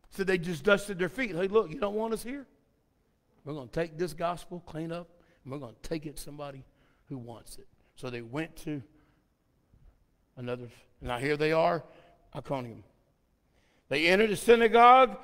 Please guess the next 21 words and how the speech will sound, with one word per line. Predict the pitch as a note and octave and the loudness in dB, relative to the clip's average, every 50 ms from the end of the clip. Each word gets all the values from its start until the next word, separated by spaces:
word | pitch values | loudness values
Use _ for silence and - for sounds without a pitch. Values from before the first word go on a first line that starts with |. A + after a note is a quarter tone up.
| - - - - | -16 -14 -6 -4
of | F3+ F3 | -2 -2
the | E3 F3 | -2 -4
Jews | D#3 C#3+ E3+ G3 A3 A#3 B3 B3 - | -6 -4 -2 0 2 2 0 0 -2
together | - - G#3+ D#3+ D#3 F3 E3+ E3+ E3 D#3 E3+ E3 - - | -4 -8 -6 0 2 4 4 4 4 0 -2 -6 -6 -6
and | D#3+ C#3+ C3 | -6 -6 -6
so | - - - - C3+ | -8 -10 -10 -10 -10
spoke | C3 - - - - G3 G#3+ G#3+ G3+ - - - - - - - | -10 -12 -6 0 2 4 4 4 4 0 -6 -20 -20 -20 -10 -4
that | - C#3+ C#3 | -2 0 0
a | C3+ C3 | 0 -2
great | A#2+ A2+ C#3+ E3 F#3 - - - | -4 0 4 4 4 2 0 -6
crowd | - - F3 F3 E3 D#3+ D#3 | -2 0 2 4 4 2 2
of | D3 C3+ A#2+ | -4 -6 -4
both | C3 C#3 C#3 C3 | -4 -4 -4 -6
Jews | B2+ C#3+ D#3+ F#3+ G#3+ G#3+ G#3 G3+ - - - | -6 -6 -6 -6 -4 -6 -6 -8 -10 -14 -12
and | F3+ E3 D3+ | -12 -10 -6
Greeks | D3+ F3 E3+ E3 D#3+ D#3+ - - - - - C#3 | -2 0 0 0 -2 -4 -14 -20 -20 -18 -14 -10
believed. | D#3+ D#3 C#3+ C3 B2 A2+ G#2 G#2+ _ - _ _ _ _ _ _ - | -10 -10 -10 -12 -14 -14 -16 -18 _ -20 _ _ _ _ _ _ -4
See, | - - G#3 A#3+ B3 A#3 A3+ - - - - | 2 4 4 4 4 0 -4 -8 -18 -20 -16
some | - - - A#3+ C#4 F#4 G4 F#4+ | -12 -2 4 4 4 4 4 2
believed | E4 B3+ A#3+ D#4+ E4+ F#4 C#4+ - | 0 0 0 0 -2 -4 -8 -10
them. | - - - | -12 -12 -12